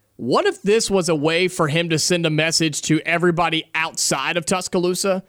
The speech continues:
everybody in the world of college football and the world of college athletics, for him to separate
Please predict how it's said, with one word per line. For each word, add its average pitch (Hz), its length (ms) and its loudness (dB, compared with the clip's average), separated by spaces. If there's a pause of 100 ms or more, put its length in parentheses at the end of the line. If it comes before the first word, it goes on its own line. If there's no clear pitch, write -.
(280)
everybody 208 680 2
in 185 140 2
the 170 80 4
world 165 340 2
of 165 120 -2
college 170 400 2
football 185 500 2
and 170 100 2
the 147 60 4
world 165 260 4
of 156 80 -2
college 170 380 2
athletics, 160 640 0 (320)
for 185 240 2
him 220 420 2 (380)
to 220 160 2
separate 208 840 0